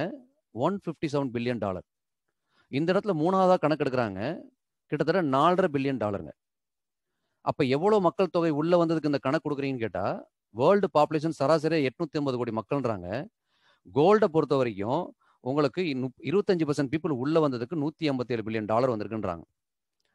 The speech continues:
அப்ப கிரிப்டோக்கு எவ்வளவுப்பா வந்திருக்கு அப்படின்னு கேட்டா, just half a percent,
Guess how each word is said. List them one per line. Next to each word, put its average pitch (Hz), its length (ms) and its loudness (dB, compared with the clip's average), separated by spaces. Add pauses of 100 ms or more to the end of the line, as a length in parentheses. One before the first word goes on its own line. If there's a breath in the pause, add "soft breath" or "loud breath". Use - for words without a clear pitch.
(380)
அப்ப 156 160 -2
கிரிப்டோக்கு 202 400 2
எவ்வளவுப்பா 175 280 6
வந்திருக்கு 139 600 2
அப்படின்னு 127 240 -4
கேட்டா, 101 320 -4 (1080)
just 175 340 0 (280)
half 151 220 2
a 170 60 -2
percent, 135 340 -2